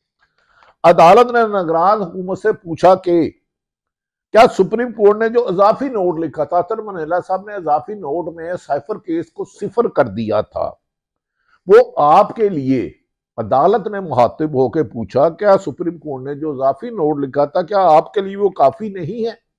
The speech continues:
क्या आप चाहते हैं कि इस्लामाबाद हाई कोर्ट से कोई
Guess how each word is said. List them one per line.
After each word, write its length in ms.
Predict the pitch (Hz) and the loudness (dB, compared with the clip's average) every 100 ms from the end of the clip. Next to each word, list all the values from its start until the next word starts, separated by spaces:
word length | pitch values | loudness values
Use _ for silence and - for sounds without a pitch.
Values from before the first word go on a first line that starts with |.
| _ _ _ _ _ _ 214 | _ _ _ _ _ _ 6
क्या 100 | 196 | 8
आप 200 | 202 - | 8 4
चाहते 320 | 220 208 254 | 2 2 2
हैं 200 | 269 254 | -2 -2
कि 80 | 240 | 0
इस्लामाबाद 580 | 220 196 185 214 214 233 | 2 4 4 4 2 4
हाई 200 | 156 226 | 4 4
कोर्ट 320 | 202 208 202 - | 2 -2 -2 4
से 200 | 190 196 - _ _ _ | 4 4 0 _ _ _
कोई 100 | 202 | 0